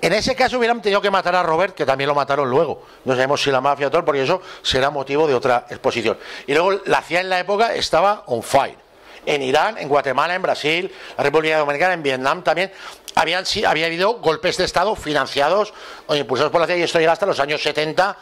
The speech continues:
Los últimos casos son, bueno, y, y sigue habiendo, veamos, el caso de Chile o en Argentina, todo eso, la cia estuvo detrás. ¿Era descabellado pensar que, que un golpe de Estado se hubiera dado en el propio país?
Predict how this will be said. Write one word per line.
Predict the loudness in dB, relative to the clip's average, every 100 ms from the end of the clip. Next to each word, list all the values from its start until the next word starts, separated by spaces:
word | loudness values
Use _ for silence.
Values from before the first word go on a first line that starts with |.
| -20 -20
Los |
últimos | -4 2 2 2
casos | -2 0 -2
son, | 0 0 -2 -10 -20 -2
bueno, | 0 0 -2
y, | -4 -6 -4 -2
y | -4
sigue | -2 0
habiendo, | 2 2 4
veamos, | 2 0 -2 -12 -20 -16 -4
el | -2
caso | 0 0 0
de | -2
Chile | -2 -2 0 0 0 0 -2 -8 -16 -4
o |
en | 0
Argentina, | 0 -2 -2 0
todo | 0 0
eso, | 0
la | 0
cia | -2 -2 -2
estuvo | 0 2 2
detrás. | 2 -2 -2 -10 -16 -10 -2
¿Era | 0 2
descabellado | -2 0 -2 0 0
pensar | 0 -4 0 2 0 -2 -20 -20 -20 -20 -20 -8
que, | -8 -6
que | -2 -2 -2
un | -4
golpe | 0 2 2
de | 0
Estado | 0 0 0
se | 0
hubiera | 2 2
dado | 2 2
en | 0
el | 0
propio | 0 2
país? | 0 -2